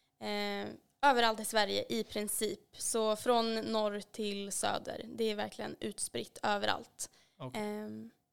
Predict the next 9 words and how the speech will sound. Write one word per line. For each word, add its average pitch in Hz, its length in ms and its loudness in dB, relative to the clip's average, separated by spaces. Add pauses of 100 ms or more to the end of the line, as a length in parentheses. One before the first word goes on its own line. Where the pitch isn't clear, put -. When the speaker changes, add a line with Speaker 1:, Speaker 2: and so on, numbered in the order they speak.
Speaker 1:
så 254 140 0
på 277 80 4
de 262 100 6
flesta 240 320 2
regementena 208 520 -2
kan - 220 -10
man - 160 -10
göra - 200 -8
värnplikt. - 520 -16